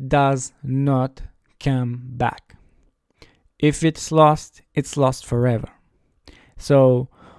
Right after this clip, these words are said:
use your time wisely. And that's what I did, to be honest. No, no, no,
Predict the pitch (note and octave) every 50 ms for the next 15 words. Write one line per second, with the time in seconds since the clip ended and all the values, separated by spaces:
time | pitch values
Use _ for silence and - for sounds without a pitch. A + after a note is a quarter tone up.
0 | _ _ _ _ _ _ - _ _ _ _ _ _ - C#3+ D3+ D3 D3 C3+ B2+
1 | C#3 C#3 B2+ - - C#3 C#3 C3+ B2+ B2 B2 B2+ C3 C3+ C3 B2+ A#2 C#3+ - -
2 | - - _ _ _ _ _ _ _ _ _ _ - D3+ C#3+ D3 D#3 F#3+ G#3+ -
3 | A3 A3 G#3+ G#3 F#3+ E3+ D#3+ D3 D3 C#3 C3 C3 - C3+ B2 C3 C3 C3+ D3 E3
4 | F3+ F#3 - - - - _ _ _ _ C#4+ F#3+ D3+ D3 D3+ D3+ D3+ D#3 D3+ D3+
5 | D3+ D3+ D3 C#3+ C#3+ C#3+ C#3+ C#3+ D3 D3 D3 D3 C#3+ C#3 C#3 D3 D3 D3 D3 C#3+
6 | C#3+ C#3+